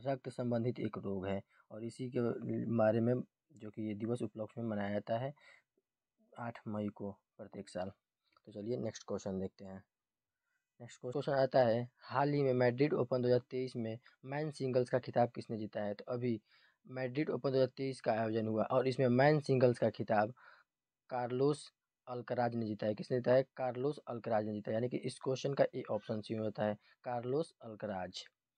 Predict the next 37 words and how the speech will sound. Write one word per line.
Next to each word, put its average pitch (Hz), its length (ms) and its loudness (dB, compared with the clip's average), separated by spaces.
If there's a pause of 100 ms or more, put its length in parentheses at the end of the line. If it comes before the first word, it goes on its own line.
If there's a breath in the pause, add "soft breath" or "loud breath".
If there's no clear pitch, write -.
(480 loud breath)
अगर 123 120 -6
मैं 123 160 -4
बात 139 240 4
करूँ 135 180 4
यहीं 127 200 2
पे 127 160 4 (160)
अदर 123 180 0
ऑप्शंस 123 440 -2
की, 113 140 -2
नोवाक - 1000 -6
जोकोविच, 113 600 -2 (640)
ये 131 180 -6
इन्होंने 131 400 0 (160)
ऑस्ट्रेलिया 135 600 6
ओपन 117 360 4 (360 soft breath)
जो 120 140 -12
कि 117 160 -4 (500)
हु-, 123 440 -2
हुआ 123 160 6
था 123 100 2 (480)
उस, - 240 -12
उसमें 127 220 -2
मेन 127 240 4
सिंगल्स 123 320 2
का 127 80 6
खिताब 123 300 2
जीता 123 260 4
था। 131 220 2 (360 loud breath)
और 120 120 -2
ये 123 180 4 (120)
आर्यना 127 560 2 (240 soft breath)
सालविंकर, 123 1160 4
जो - 120 -8
कि - 100 -4
मैं 117 120 4
बात 110 200 6
करूँ 120 300 -2